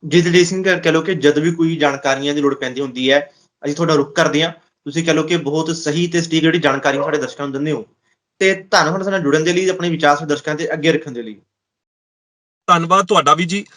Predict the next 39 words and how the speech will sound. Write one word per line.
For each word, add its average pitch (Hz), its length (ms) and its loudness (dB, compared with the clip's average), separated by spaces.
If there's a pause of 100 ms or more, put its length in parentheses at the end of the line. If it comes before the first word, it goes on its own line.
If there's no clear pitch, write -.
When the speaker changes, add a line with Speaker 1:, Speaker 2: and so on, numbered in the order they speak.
(300)
Speaker 2:
ਤੇ 139 80 -4
ਤੁਹਾਡੇ 139 240 4
ਦਰਸ਼ਕਾਂ 143 380 2
ਦਾ। 175 240 2
ਸੋ 143 160 -6
ਬੇਨਤੀ 143 460 0
ਇੱਕ 147 260 0
ਮੈਂ 151 140 -2
ਕਰਦਾ 135 400 2 (500)
ਕਿ 139 120 4
ਵੱਧ 147 180 4
ਤੋਂ 185 140 -2
ਵੱਧ 165 220 2
ਸਾਡਾ 147 240 0
YouTube 135 420 -2
ਚੈਨਲ 147 280 2
ਆ, 151 40 6
ਉਹਨੂੰ 147 160 2
ਸਬਸਕ੍ਰਾਈਬ 127 500 0
ਕਰੋ 156 140 4
ਤੇ 170 100 -2 (140)
Facebook 202 380 0
ਪੇਜ 156 220 2
ਨੂੰ 139 140 0
ਜ਼ਰੂਰ 117 260 -4
ਲਾਈਕ 104 220 0
ਕਰੋ, 95 180 -4
ਕਿਉਂਕਿ, 127 480 2 (460)
ਅ, - 20 6
ਪਿਛਲੇ 190 340 4
ਸਮੇਂ 143 280 2
ਦੇ 135 100 4
ਵਿੱਚ 131 260 0
Facebook 135 520 0
ਪੇਜ 127 200 2
ਜਿਹੜਾ 131 160 2
ਦੋ 139 260 2
ਵਾਰ 180 160 4
ਸਟ੍ਰਾਈਕ 123 320 -2